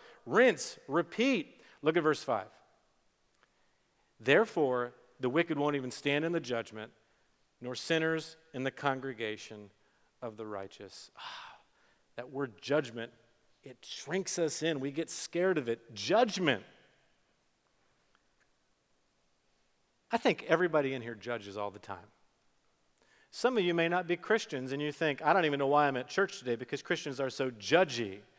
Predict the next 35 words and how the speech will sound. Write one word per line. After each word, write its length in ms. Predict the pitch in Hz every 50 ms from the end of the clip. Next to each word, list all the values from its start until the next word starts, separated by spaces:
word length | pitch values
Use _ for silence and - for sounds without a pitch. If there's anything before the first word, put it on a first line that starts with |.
| - - - - _ _ _
Wait 220 | 139 170 190 185
just 200 | 160 175 - -
a 40 | 160
minute 200 | 147 139 131 113
here. 220 | 104 101 92 98 - _ _ _ _ _ _ _ _
This 300 | 123 110 135 185 247 262
psalm 540 | - - - - 233 247 233 214 190 170 156
says 340 | - - 170 170 160 135 113
that 260 | 127 151 143 143 117
judgment 680 | - - 131 208 262 254 185 143 131 120 113 131 165 - - _ _ _ _ _
is 160 | 208 196 196
involved 420 | 247 262 214 160 185 180 180 165 170
with 120 | 202 -
happiness. 760 | 170 208 233 240 233 247 214 151 110 104 - - - - - _ _ _ - - - -
And 200 | 185 185 180 151
God 640 | 160 202 262 285 254 185 151 147 156 165 190 185 - - - - - _
is 160 | - - - -
going 220 | 202 202 202 196
to 80 | 190 190
have 120 | 196 185
something 240 | - 208 190 185 196
called 320 | - - 202 196 160 143
the 120 | 147 202 170
judgment. 760 | 131 123 175 240 269 226 185 151 131 117 117 147 190 - - - - - - - -
And 120 | - 196 233
let's 180 | 285 311 -
be 160 | - 330 302
honest 300 | 226 180 170 165 151 -
with 100 | 156 131
ourselves. 380 | 127 123 117 - - 123 110 -
Pick 220 | - - 269 285
a 40 | 294
day, 320 | 240 208 196 190 180 170 165
any 160 | 175 185 175
day, 480 | 156 131 117 107 101 101 104 117 131